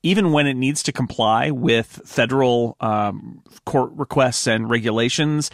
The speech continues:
it, it famously inserted this, um, canary in a coal mine language in one of its documents, one of its reports that said, "We have not done this yet." And the idea there is once you've st-, stated that, the moment you stop stating it, because they can't talk about it when it happens. It's a secret.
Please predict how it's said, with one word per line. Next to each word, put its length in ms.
it, 220
it 200
famously 680
inserted 640
this, 400
um, 500
canary 320
in 80
a 40
coal 220
mine 280
language 420
in 120
one 180
of 80
its 340
documents, 640
one 140
of 80
its 140
reports 420
that 180
said, 140
"We 220
have 120
not 300
done 220
this 260
yet." 340
And 140
the 80
idea 340
there 240
is 140
once 240
you've 160
st-, 340
stated 380
that, 340
the 80
moment 340
you 100
stop 400
stating 380
it, 240
because 240
they 100
can't 240
talk 280
about 260
it 80
when 120
it 80
happens. 360
It's 160
a 40
secret. 420